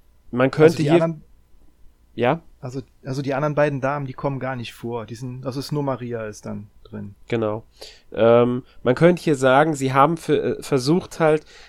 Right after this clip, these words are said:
Speaker 1: das P C, P C Engine Spiel auf den, auf das Super Nintendo zu bringen. Was wahrscheinlich nicht komplett möglich war, wegen technischen Gründen, wie auch immer, ähm, und haben Vampire's Kiss, beziehungsweise, ähm,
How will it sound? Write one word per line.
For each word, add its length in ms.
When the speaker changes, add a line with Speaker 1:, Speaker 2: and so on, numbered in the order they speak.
Speaker 1:
das 180
P 160
C, 320
P 180
C 160
Engine 360
Spiel 340
auf 260
den, 380
auf 100
das 220
Super 280
Nintendo 300
zu 160
bringen. 460
Was 200
wahrscheinlich 420
nicht 160
komplett 400
möglich 340
war, 400
wegen 240
technischen 460
Gründen, 480
wie 140
auch 160
immer, 600
ähm, 580
und 540
haben 680
Vampire's 720
Kiss, 340
beziehungsweise, 560
ähm, 640